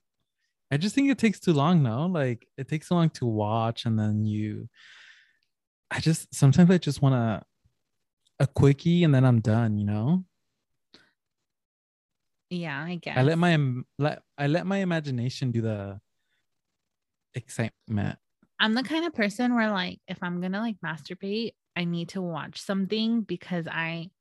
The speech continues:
Speaker 2: like, I'm so in my head all the time that I just need to see something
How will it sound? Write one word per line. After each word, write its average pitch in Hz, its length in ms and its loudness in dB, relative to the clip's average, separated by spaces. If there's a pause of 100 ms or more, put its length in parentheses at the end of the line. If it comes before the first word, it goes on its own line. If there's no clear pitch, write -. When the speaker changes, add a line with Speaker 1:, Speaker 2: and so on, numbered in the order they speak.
(540)
Speaker 2:
like, 175 300 -6
I'm 170 160 -2
so 202 180 -6
in 170 180 -8
my 160 140 -6
head 156 340 -8
all 156 120 -8
the 156 100 -10
time 156 580 -10 (600)
that 170 200 -2
I 165 120 -4
just 175 220 -10
need 190 140 -2
to 196 100 -2
see 156 260 -8
something 170 520 -6